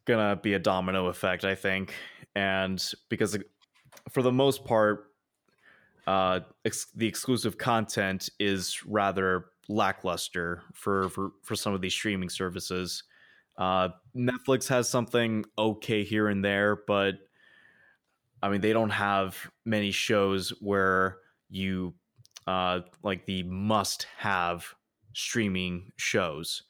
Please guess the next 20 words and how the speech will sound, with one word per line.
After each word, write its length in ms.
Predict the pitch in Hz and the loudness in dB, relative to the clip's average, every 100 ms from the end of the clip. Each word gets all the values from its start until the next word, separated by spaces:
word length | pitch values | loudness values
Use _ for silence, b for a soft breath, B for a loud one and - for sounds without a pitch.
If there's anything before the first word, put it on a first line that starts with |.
| b b | b b
where 440 | 98 95 92 92 B B | 0 2 2 0 B B
you 120 | 98 | -2
need 160 | 110 113 | 2 2
to 60 | |
get 140 | 117 110 | 2 2
Netflix, 480 | 107 101 107 95 - | 2 0 0 0 -2
so 160 | - | -2
you 80 | 95 | 0
need 140 | 98 | 0
to 60 | 92 | 0
watch 420 | 95 95 92 - - | 0 0 0 -2 -4
this 240 | 90 95 92 | -4 -2 0
show. 540 | - 107 92 85 85 _ b b b b b b _ - | 0 0 0 -2 -6 _ b b b b b b _ -4
And, 500 | 92 92 90 90 85 - - _ - _ _ _ - | -2 0 0 -2 -4 -8 -12 _ -20 _ _ _ -6
and 100 | 104 | -2
I 60 | 104 | 2
think 180 | 135 120 | 2 2
Netflix's 640 | 113 113 123 117 107 95 | 0 2 0 2 0 0
entire 760 | 101 - 107 107 104 101 98 90 - | 0 0 2 4 4 4 4 0 -6
model 760 | 95 104 110 110 95 90 92 | -2 2 4 4 2 0 -2